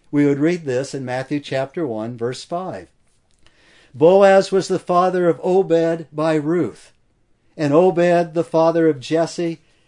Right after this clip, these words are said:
Jesse was the father of King David." Boaz and Ruth were King David's great-grandparents.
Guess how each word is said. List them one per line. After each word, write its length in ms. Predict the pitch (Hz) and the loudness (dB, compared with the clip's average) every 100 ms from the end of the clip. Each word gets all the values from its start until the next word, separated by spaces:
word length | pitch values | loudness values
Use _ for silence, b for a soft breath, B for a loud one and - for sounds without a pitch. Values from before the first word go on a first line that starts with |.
| _ 131 | _ -10
Jesse 560 | - 208 247 - 254 | -2 0 0 -4 -4
was 220 | 226 226 | -2 -2
the 100 | 233 | -2
father 520 | - 180 170 175 190 202 | -2 0 0 0 -2 -4
of 180 | 196 | -6
King 560 | - - 170 170 180 170 _ _ _ - 120 | -10 -6 -4 -4 -8 -14 _ _ _ -20 -12
David." 600 | 120 165 175 175 104 80 _ _ _ _ _ _ _ - | -6 -4 -4 -8 -10 -18 _ _ _ _ _ _ _ -12
Boaz 840 | 135 185 226 226 190 180 185 180 | -2 4 6 6 4 0 -4 -2
and 220 | 196 185 | -4 -2
Ruth 380 | 127 123 139 - | -2 -2 -4 -6
were 120 | 131 | -10
King 440 | 127 - 190 190 180 | -10 -8 -6 -6 -6
David's 760 | 147 131 120 117 135 131 - _ 127 | -6 -4 -4 -6 -8 -14 -20 _ -10
great-grandparents. 1120 | 131 131 131 127 120 113 101 87 - - | -6 -6 -8 -8 -8 -12 -14 -18 -20 -20